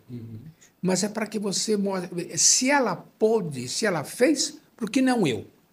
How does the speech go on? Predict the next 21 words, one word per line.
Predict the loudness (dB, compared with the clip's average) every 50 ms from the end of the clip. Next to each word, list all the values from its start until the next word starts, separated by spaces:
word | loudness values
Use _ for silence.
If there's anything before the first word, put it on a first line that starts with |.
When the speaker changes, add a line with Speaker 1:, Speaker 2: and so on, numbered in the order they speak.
| _ _ _ _ _ _ _ _ _ _ _ _ _ _ _ _ _ _ _ _ _ -16
Speaker 2:
Essa | -12 -10 -10 -6
frase | -4 -2 0 0 -2
que | -2 -6
eu | -8
acabei | -6 -6 -4 0 0 0
de | 0 0
citar | -2 -2 -2 -4 -4
é |
de | -4 -2
Santo | -2 -2 -2 -2
Agostinho. | -4 -4 -4 -4 -6 -8 -12 -14 _ _ -16
Speaker 1:
Uhum. | -14 -12 -10 -12 -12 -12 -14 _ _ _ _ _ _ _ _ _ _ _ _ _ -8
Speaker 2:
Santo | -2 0 0 2 2
Agostinho, | 2 2 2 2 2 0 0 0 0 0
na | -2 -2 -6 -10 -10 -10
conversão, | -4 0 0 0 0 0 -2 -2 0 0 2 2 0 -2 -2
no | -6 -8
processo | -8 -6 -6 -6 -4 -4 -2 -2 -2 -2 -4 -6
de | -8 -10
conversão | -8 -8 -8 -8 -8 -6 -6 -4 -4 -4 -4 -6 -4
dele | -4 -4 -4 -4 -4 -8